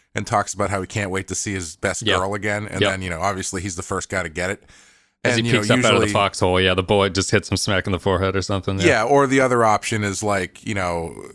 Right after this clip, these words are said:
Speaker 1: they have the long drawn out thing where he's dying and he's like, "This is it. This is it, Chief," which is exactly more or less what they do here. But
Speaker 2: Yeah,
Speaker 1: I think
Speaker 2: yeah.
Speaker 1: they do it to a pretty good end here, where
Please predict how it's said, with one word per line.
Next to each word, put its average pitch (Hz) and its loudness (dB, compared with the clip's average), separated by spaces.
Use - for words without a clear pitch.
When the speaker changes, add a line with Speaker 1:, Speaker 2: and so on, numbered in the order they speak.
Speaker 1:
they 120 0
have 110 -2
the 113 2
long 113 4
drawn 107 0
out 104 -2
thing 113 -2
where 98 -2
he's 101 -6
dying 104 0
and 92 -6
he's 92 -6
like, 104 -2
"This 240 -2
is 277 -2
it. 269 2
This 294 2
is 269 -2
it, 294 0
Chief," 262 0
which 131 0
is 120 -2
exactly 127 0
more 120 4
or 113 4
less 107 0
what 101 -2
they 92 -2
do 117 0
here. 85 -6
But 127 2
Speaker 2:
Yeah, 131 4
Speaker 1:
I 135 2
think 135 0
Speaker 2:
yeah. - -20
Speaker 1:
they 131 4
do 139 4
it 131 2
to 123 0
a 101 0
pretty 165 -2
good 113 -2
end 120 -4
here, 151 -2
where 113 2